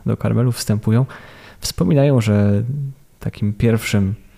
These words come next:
określeniem, czy pierwszą cechą Karmelu, z którą gdzieś się spotkali, czy może tym, co jakoś najbardziej rzucało się w oczy, była surowość. Karmel jako właśnie zakon bardzo surowy. Pytanie, czy jest to skojarzenie słuszne,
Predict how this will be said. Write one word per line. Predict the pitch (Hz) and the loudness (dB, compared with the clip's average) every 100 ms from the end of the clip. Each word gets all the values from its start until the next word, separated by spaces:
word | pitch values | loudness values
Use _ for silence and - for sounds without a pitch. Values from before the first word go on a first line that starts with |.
| - _ _ - | -20 _ _ -8
określeniem, | - 123 117 - 131 104 92 | -2 0 0 2 4 2 0
czy | - 92 | -2 -2
pierwszą | 85 107 - 104 | 0 -2 -2 -4
cechą | - 143 104 104 | 0 0 0 0
Karmelu, | 101 107 107 101 | 0 2 2 0
z | - | -4
którą | - 104 | -4 -2
gdzieś | 107 117 | -2 -4
się | - 110 | -4 -4
spotkali, | - - 107 101 | -4 -4 0 0
czy | 101 101 | 0 -2
może | 101 101 | 0 0
tym, | 120 110 | 0 0
co | 104 | -2
jakoś | 101 104 - | 0 -2 0
najbardziej | 107 110 113 107 | 0 0 0 0
rzucało | 110 - 113 | 0 0 -2
się | 110 107 | -2 -2
w | |
oczy, | 110 127 | -2 -2
była | 104 | -2
surowość. | - 123 107 - - - | 0 2 2 0 -10 -10
Karmel | - 117 110 104 | -4 -2 0 0
jako | 98 101 | -2 -4
właśnie | 101 101 101 | -6 -4 -2
zakon | 98 101 101 98 - - - - | -2 0 -2 -4 -8 -20 -20 -6
bardzo | 110 101 104 104 | 0 0 0 -4
surowy. | - 107 92 85 - - - - - - - - _ _ _ - 233 196 - - | -2 0 2 -2 -8 -20 -20 -20 -20 -20 -20 -20 _ _ _ -18 -14 -14 -10 -4
Pytanie, | 165 147 160 | 0 2 2
czy | 185 | 2
jest | 160 | 2
to | 151 | 0
skojarzenie | - 139 143 160 | 0 2 2 2
słuszne, | - 156 - - | 2 0 0 -4